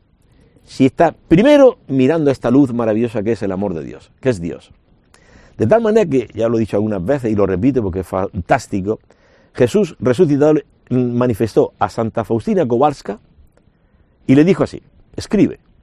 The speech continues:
ella tiene un diario, si una persona ha cometido los peores crímenes de la historia, si encuentro yo un alma, le dijo el Señor Jesucristo a Santa Faustina,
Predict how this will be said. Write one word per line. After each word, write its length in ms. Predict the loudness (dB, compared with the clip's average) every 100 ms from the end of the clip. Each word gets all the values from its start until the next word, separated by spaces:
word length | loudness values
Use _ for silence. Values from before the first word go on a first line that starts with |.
| _ _ _ -4
ella 160 | -2
tiene 140 | 0 -2
un 100 | 0
diario, 400 | 2 0 -2 -12 _ _ _ _ _ _ _ _ _ _ _ _ _ _ _ _ _ _ _ _ _ _ _ _ _ _ _ _ _ _ _ _ _
si 460 | -20 -10 -4 -4 -6 _ _ _ _ _ _ _ _ _ _
una 220 | 2 4
persona 480 | -2 -4 -8 -12 -18 _ _ _ _ _ _ _ _ _ _
ha 100 | -2
cometido 320 | 2 2 2
los 120 | 2 0
peores 280 | 0 0 -4 0
crímenes 540 | 4 4 4 0 -4 -8
de 120 | -6
la 60 | -6
historia, 480 | -6 -6 -6 -8 -16 _ _ _ _ _
si 140 | -4
encuentro 460 | -2 2 2 4 4
yo 100 | 4
un 120 | 4
alma, 440 | 2 2 -2 -6 -16 _
le 80 | -6
dijo 180 | -2 -2
el 80 | -2
Señor 300 | -2 -4 -4
Jesucristo 680 | -6 -4 -4 -4 -8 -14 -14 _ _ _ _
a 100 | -12
Santa 280 | -8 -8 -8
Faustina, 400 | -10 -12 -14